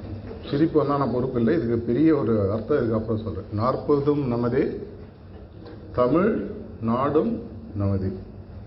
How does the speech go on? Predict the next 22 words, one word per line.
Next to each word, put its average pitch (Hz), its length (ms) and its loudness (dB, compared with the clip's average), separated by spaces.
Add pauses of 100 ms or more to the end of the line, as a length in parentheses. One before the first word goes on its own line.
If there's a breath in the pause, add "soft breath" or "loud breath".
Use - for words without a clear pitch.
(1800 loud breath)
சாரஜி 156 260 6
மகாராஜ் 131 380 4
அடிக்கடி 127 320 0
ஒரு 101 480 2 (800)
வாக்கியம் 127 420 2
சொல்வார். 113 340 4 (140)
ஒரு, 104 340 2
ஒரு 98 120 0
ஆங்கில 135 400 0
பேரறிஞர் 123 840 4
சொன்ன 123 220 -2
ஒரு 117 140 2
விஷயம்தான். 104 560 0 (1000 loud breath)
இருந்தாலும் 123 580 2 (260)
ஆங்கிலத்துல 135 460 2
அதை 110 200 6
சொல்லிட்டு, 120 320 0
அதனுடைய 113 400 2
தமிழாக்கம், 113 640 2
இதன் 123 260 2
மூலமாக 123 840 2 (320)
நம்ம 123 340 0